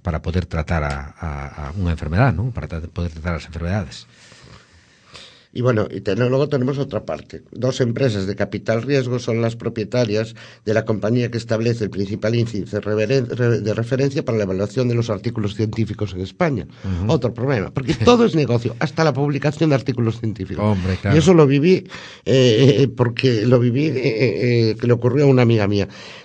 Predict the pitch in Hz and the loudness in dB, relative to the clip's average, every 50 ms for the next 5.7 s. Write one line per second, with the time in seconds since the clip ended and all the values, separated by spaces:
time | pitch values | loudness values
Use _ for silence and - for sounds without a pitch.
0 | - - 202 202 - 196 180 151 139 - 151 139 - 151 139 175 190 180 147 151 | -2 0 2 4 6 6 4 4 4 2 2 2 2 4 4 6 6 6 6 4
1 | 156 147 135 143 - 151 135 - 175 180 175 190 202 190 196 190 - 175 147 - | 2 0 0 0 0 0 2 4 2 2 2 0 0 0 0 0 0 -2 -2 -2
2 | - 220 - - 233 226 220 208 - - 208 190 - 139 123 123 123 117 120 123 | -2 -2 -2 0 2 2 2 2 0 0 -2 -2 -2 -4 -4 -4 -6 -6 -2 2
3 | 185 202 233 220 202 - 139 147 151 - - - 165 180 180 135 151 175 165 139 | 2 2 4 2 0 0 0 -2 -2 -2 -4 -4 -2 0 0 0 2 0 0 0
4 | 123 175 175 160 156 151 123 113 123 - 202 151 170 175 180 - 220 214 220 - | 0 -2 -2 0 -2 0 0 -2 -2 -2 -2 -2 -2 -2 -2 -2 -2 -2 -2 -2
5 | - 160 151 160 160 185 196 190 - - 110 104 95 | -4 -4 -4 -2 -2 0 0 0 -2 -4 -6 -10 -10